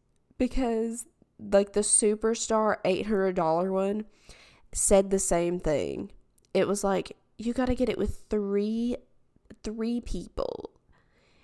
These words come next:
And I was like, "So you're saying,"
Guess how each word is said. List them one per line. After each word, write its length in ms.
And 140
I 60
was 180
like, 260
"So 240
you're 300
saying," 1000